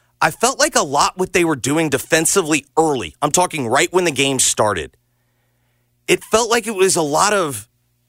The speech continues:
"Look at how hard we're hustling." But it wasn't necessarily like, it was just kind of running around, and it didn't feel very disciplined to me. It was almost like they were trying to prove,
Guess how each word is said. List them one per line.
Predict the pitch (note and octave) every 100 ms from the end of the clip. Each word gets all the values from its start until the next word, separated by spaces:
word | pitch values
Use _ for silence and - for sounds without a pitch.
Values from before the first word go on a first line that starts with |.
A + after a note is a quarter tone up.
| _ A#2+
"Look | F#3 A3
at | A3
how | F#3+ F#3
hard | C#3 F#3+ G3
we're | D3 C3+
hustling." | - A3 G3 E3+ A#2+ G2
But | C#3+
it |
wasn't | G3 A#3+ C4+
necessarily | A3+ G#3+ G3+ - G#3+ A#3+ G3+ E3+
like, | C#3 _ _ _ _ _
it | G3+ G3
was | G#3
just | C3+ -
kind | A#3+ A#3+
of | D#3 - _ -
running | G#2 D3 A3 A#3
around, | E3+ C#3 G#3+ F#3 G#2+
and | C3
it | D#3 C#3
didn't | G#3+ A#3 A3 -
feel | A3+ G#3+
very | E3 F#3 D#3 G2+ _ _ -
disciplined | - - F3 - C3+ G#2 F#2
to | A#2+
me. | G#2+ E2 _ _ -
It | F#3+
was | G#3
almost | G#3 B3 C4 B3
like | A3 G3+ - _ _ _ _ _ -
they | G3
were | G3+ G3
trying | - G#3 G3+
to | - D#3+
prove, | - A#3+ G#3+ C#3+ B2+